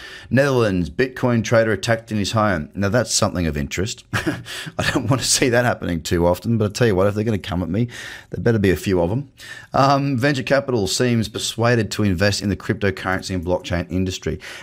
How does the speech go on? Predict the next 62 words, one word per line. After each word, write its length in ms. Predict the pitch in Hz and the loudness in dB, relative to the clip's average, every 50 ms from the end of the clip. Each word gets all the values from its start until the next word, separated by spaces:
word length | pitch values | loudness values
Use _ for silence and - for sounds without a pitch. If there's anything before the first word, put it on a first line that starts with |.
| - | -2
And 160 | - 110 107 | 0 2 4
this 200 | 110 156 160 - | 4 4 2 4
is 140 | 131 123 117 | 2 2 2
one 160 | 107 113 113 | 4 2 2
that 80 | 107 95 | 4 4
I 160 | 92 92 90 | 2 2 2
am 120 | 90 90 85 | 2 0 0
very 180 | 85 85 85 87 | 2 2 2 0
interested 400 | 82 - 87 82 - - - - | 0 -2 -4 -6 -6 -8 -8 -8
in. 80 | 78 - | -6 -6
And 120 | - 90 | -4 -2
the 60 | 95 98 | -2 2
reason 340 | 104 120 135 151 156 175 | 2 2 2 2 2 0
I 80 | 156 123 | 0 2
am 220 | 98 92 92 98 | 2 0 0 0
very 200 | 95 98 90 87 | 0 0 0 0
interested 380 | 87 90 78 92 92 - - 82 | 0 -2 -4 -6 -8 -6 -4 -2
in 160 | 82 90 104 | 0 2 2
this 160 | 101 82 80 | 2 0 0
is 80 | - 78 | -2 -4
because 240 | 80 90 85 95 95 | -6 -4 -2 2 2
I 140 | 113 127 117 | 4 4 4
am 140 | 123 131 | 4 4
having 260 | 127 117 104 104 95 90 | 4 4 2 2 2 2
a 20 | |
lot 140 | 87 85 85 | 2 0 0
of 40 | 85 | 0
conversations 760 | - 82 85 95 101 - 156 160 156 135 - - 82 69 80 | -2 -2 -2 -2 0 0 0 2 2 2 0 0 -2 -2 -2
with 80 | 78 | -2
a 40 | 80 | 0
lot 140 | 80 82 82 | 2 4 4
of 60 | 82 | 4
these 180 | 78 80 78 71 | 4 2 0 0
V 240 | 71 73 76 76 80 | -2 -2 -2 -2 -2
Cs 460 | - - - 76 71 76 98 110 104 - - - - - | -2 -4 -4 -4 -2 -2 -2 -4 -6 -8 -14 -16 -10 -4
and 200 | - 113 113 107 | 2 2 4 4
fund 280 | - - 87 82 78 78 | 4 4 2 4 4 6
managers 420 | 85 107 110 110 98 85 80 67 | 4 4 4 4 2 2 0 0
about 420 | 67 73 73 73 73 73 78 78 80 | -2 -4 -4 -2 0 0 0 0 0
what's 180 | 87 87 - | 0 -2 0
going 240 | - 90 82 82 78 | 0 0 0 2 2
on 140 | 78 78 76 | 2 2 2
in 80 | 78 92 | 2 0
the 80 | 95 | 0
space 320 | - - - 69 71 76 80 | -2 -2 -2 -2 0 0 0
and 80 | 78 | 2
how 100 | 87 92 | 2 2
comfortable 600 | 90 - - - 117 117 113 - - 98 90 82 | 2 0 -2 0 0 0 0 0 0 2 4 4
they 100 | 82 82 | 4 4
actually 320 | 80 80 - - - - - | 2 2 -2 -4 -8 -8 -4
are 200 | - - 78 80 | -2 0 0 0
to 100 | 78 - | -2 -4
be 160 | 98 87 80 82 | -6 -6 -4 -4
investing 540 | 90 101 101 87 85 78 - - - 82 | -4 -4 -4 -4 -4 -4 -4 -6 -4 -4
and 100 | 87 92 | -4 -4
taking, 400 | - - 78 78 - - 78 76 - - - - - - - - - | -4 -6 -6 -6 -4 -4 -6 -6 -6 -10 -16 -16 -16 -18 -16 -10 -6
um, 260 | - 78 80 85 85 - | -4 -2 0 0 0 2
more 300 | 98 107 107 117 117 113 | 4 4 6 6 6 6
of 80 | 98 | 4
an 60 | 101 98 | 2 0
active 400 | 95 92 - 101 90 80 85 104 | 0 0 -2 -2 -4 -2 0 2
role 400 | 123 131 127 104 87 82 82 | 2 4 4 4 2 0 -4